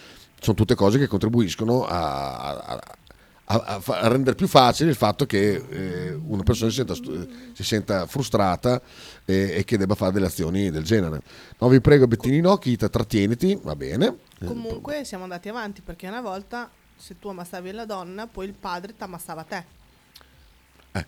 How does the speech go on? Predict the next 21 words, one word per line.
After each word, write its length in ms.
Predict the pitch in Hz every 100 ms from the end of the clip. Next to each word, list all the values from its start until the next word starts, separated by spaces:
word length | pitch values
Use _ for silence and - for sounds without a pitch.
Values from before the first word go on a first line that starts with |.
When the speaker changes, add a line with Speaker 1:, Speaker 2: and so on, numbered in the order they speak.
| _
Speaker 1:
sì, 140 | - 82
è 320 | - 71 64
vero 180 | 50 67
anche 120 | 73
quello. 320 | 87 120 58 - -
Speaker 2:
<laughs> 40 | - 202 - -
Speaker 1:
Diciamo 240 | - 95
che 160 | 151 240
Speaker 2:
Quindi 220 | 113 107
Speaker 1:
il, 120 | 101 110
il, 140 | 98
quel 140 | - 107
deterrente 340 | 104 135 110 98 104
Speaker 2:
abbiamo 20 | 113 92 -
tolto 200 | - 220
un, 160 | 202 190 196
un, 140 | 202 196
un 60 | 190
omicidio 560 | 196 196 262 226 180 175
almeno. 400 | 175 170 170 170
Speaker 1:
Eh, 340 | 90 78 71